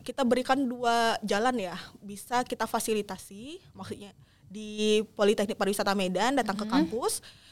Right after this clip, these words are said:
Speaker 1: dan itu jadwalnya sudah jelas. Mul-, kayaknya minggu depan sudah mulai sampai,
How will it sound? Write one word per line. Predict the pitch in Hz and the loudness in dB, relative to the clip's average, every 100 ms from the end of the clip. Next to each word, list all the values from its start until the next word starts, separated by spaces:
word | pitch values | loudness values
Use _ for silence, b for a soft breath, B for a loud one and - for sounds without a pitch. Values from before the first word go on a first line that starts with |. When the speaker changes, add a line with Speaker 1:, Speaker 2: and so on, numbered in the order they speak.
| b b _ 214 | b b _ 2
Speaker 1:
dan | 214 247 - | 4 4 0
itu | 233 | -2
jadwalnya | 254 240 226 233 262 | 6 6 8 6 6
sudah | 302 240 196 233 - 202 | 2 0 2 2 2 2
jelas. | 233 262 220 190 - - - - | 4 4 4 0 -2 -4 -6 -14
Mul-, | 202 208 - | -14 -14 0
kayaknya | 202 220 269 | 2 4 6
minggu | 247 220 208 | 6 6 4
depan | - 247 262 | 4 2 0
sudah | - 196 190 | -6 -8 -4
mulai | 202 208 226 | -2 0 -2
sampai, | 214 190 - 208 | 0 -4 -4 -6